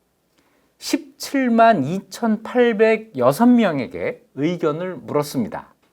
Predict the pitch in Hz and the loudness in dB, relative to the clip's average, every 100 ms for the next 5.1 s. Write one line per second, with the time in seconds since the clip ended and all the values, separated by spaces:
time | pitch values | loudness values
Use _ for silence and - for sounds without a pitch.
0 | - 196 220 - - - 294 254 233 202 | -6 -2 -2 -4 -12 -4 0 2 2 0
1 | 165 190 190 214 196 - 208 202 165 139 | -6 -8 -4 -4 -4 -2 -2 0 2 0
2 | 135 165 139 180 208 - _ _ - - | 0 -4 -2 -2 -4 -6 _ _ -12 -6
3 | 196 233 233 214 135 117 143 208 226 214 | 0 0 2 0 -2 -2 0 0 0 -2
4 | 185 151 160 175 170 117 95 90 113 73 | -4 -6 -6 -8 -8 -8 -8 -4 -2 -4